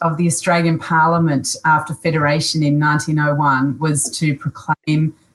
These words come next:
the White Australia policy. Um, and so my father, uh, who's a Punjabi Sikh, he arrived in, um, in, first of all in Adelaide, uh, and then he moved to Melbourne later. But,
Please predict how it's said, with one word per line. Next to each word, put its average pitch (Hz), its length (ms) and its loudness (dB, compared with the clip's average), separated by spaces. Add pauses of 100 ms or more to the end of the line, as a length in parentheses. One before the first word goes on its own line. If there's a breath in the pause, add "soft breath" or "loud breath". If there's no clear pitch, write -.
(160)
the 165 220 2
White 147 200 2
Australia 151 460 0
policy. 143 560 -4 (380 soft breath)
Um, 160 680 4
and 180 400 4
so 190 400 2
my 196 200 4
father, 220 840 2
uh, 175 300 2
who's 170 360 2
a 165 60 0
Punjabi 170 480 0
Sikh, 226 400 0 (160)
he 180 220 2
arrived 165 640 2 (100)
in, 180 220 4 (340)
um, 151 560 2 (220)
in, 165 160 2
first 220 320 0
of 165 60 -2
all 160 100 0
in 147 100 0
Adelaide, 147 540 2 (420)
uh, 156 400 4
and 165 220 4
then 156 280 2
he 156 160 0
moved 151 280 2
to 147 100 -4
Melbourne 143 320 2
later. 156 400 0
But, 143 220 0